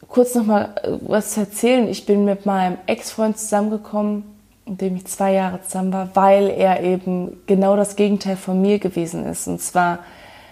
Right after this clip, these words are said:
war das ein Mensch, der überhaupt gar nicht sicherheitsbasiert war. Der hat keinen festen Job gehabt, hat mal hier und mal da gearbeitet. Der hat geguckt, ja, von der, von der Hand im Mund gelebt und dann hat er mal da ein bisschen Geld gemacht und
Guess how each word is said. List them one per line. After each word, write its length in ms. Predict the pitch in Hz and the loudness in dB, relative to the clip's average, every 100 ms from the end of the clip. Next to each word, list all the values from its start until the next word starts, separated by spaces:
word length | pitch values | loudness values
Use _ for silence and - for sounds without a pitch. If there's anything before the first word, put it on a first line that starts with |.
| - - _ _ | -20 -20 _ _
war 120 | - 202 | 0 4
das 240 | 214 208 | 4 4
ein 80 | 214 | 4
Mensch, 220 | 202 196 | 4 4
der 180 | 202 180 | 2 2
überhaupt 340 | 190 214 262 | 2 0 0
gar 140 | 220 202 | 2 4
nicht 180 | 196 | 2
sicherheitsbasiert 840 | - - 220 196 - 175 170 165 - | -4 -4 -2 -2 -6 -6 -6 -8 -8
war. 220 | - 180 - | -12 -12 -8
Der 180 | 180 180 | -4 -2
hat 340 | 175 175 - - - - - - - - _ _ _ | -2 -4 -8 -16 -20 -20 -20 -20 -20 -20 _ _ _
keinen 220 | - 196 | -2 0
festen 360 | 196 214 208 214 | 2 2 2 0
Job 260 | 208 214 - | 2 0 0
gehabt, 360 | 185 180 185 | -4 -2 -4
hat 160 | 175 - | -8 -2
mal 140 | 185 | -2
hier 180 | 175 190 | 0 2
und 60 | 185 | 2
mal 140 | 185 | 2
da 200 | 185 180 | 2 2
gearbeitet. 760 | 175 170 175 185 180 180 175 - | 2 0 0 -2 -4 -10 -12 -8
Der 180 | 180 | -6
hat 360 | 165 170 - - - - | -6 -8 -10 -12 -14 -14
geguckt, 520 | - - - 240 - 214 202 202 - | -14 -4 -2 -2 -4 -6 -6 -10 -10
ja, 160 | - 220 | 0 0
von 240 | 220 202 | 2 2
der, 200 | 196 180 | 4 2
von 200 | 180 196 | 2 0
der 280 | 185 180 175 | 0 -2 -2
Hand 200 | 202 220 | -4 -2
im 180 | - 196 | -2 0
Mund 260 | 202 233 233 | 0 -2 0
gelebt 540 | 202 196 202 214 208 | 0 2 2 0 -2
und 280 | 185 180 - - - - - - - - | -4 -4 -8 -20 -20 -20 -20 -20 -20 -8
dann 100 | 190 | -6
hat 120 | 202 | 0
er 100 | 208 | 2
mal 560 | 202 180 185 180 165 185 | 2 2 2 2 2 0
da 180 | 185 | 0
ein 100 | 190 | 2
bisschen 260 | 196 190 196 | -2 -2 0
Geld 260 | 185 175 - | 0 -2 -4
gemacht 380 | 175 170 - | -6 -6 -10
und 200 | 185 185 | -12 -12